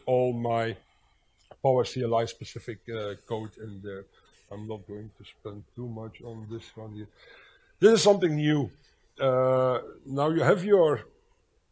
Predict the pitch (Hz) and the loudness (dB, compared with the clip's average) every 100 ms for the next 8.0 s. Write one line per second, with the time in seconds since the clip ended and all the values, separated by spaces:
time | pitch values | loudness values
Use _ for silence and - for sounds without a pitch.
0 | _ _ _ - 110 147 - 160 160 117 | _ _ _ -8 -2 0 2 0 0 -2
1 | 139 156 143 120 104 120 151 127 135 _ | -2 -2 -2 -4 -4 -6 -6 -8 -12 _
2 | 131 156 233 196 165 - - _ _ _ | -4 0 2 4 2 0 -8 _ _ _
3 | _ _ - 92 139 165 123 95 113 - | _ _ -12 4 6 6 2 -4 -6 -8
4 | - 113 113 107 - _ _ _ _ _ | -6 -2 0 -2 -12 _ _ _ _ _
5 | - - 170 175 - - 127 117 - 180 | -14 -2 2 2 0 -6 -2 0 2 2
6 | - 156 139 131 127 127 113 127 143 156 | 2 -2 0 0 -2 -4 -4 -4 -4 -4
7 | 113 117 - 110 98 90 92 90 90 | -6 -8 -8 -12 -12 -14 -14 -16 -18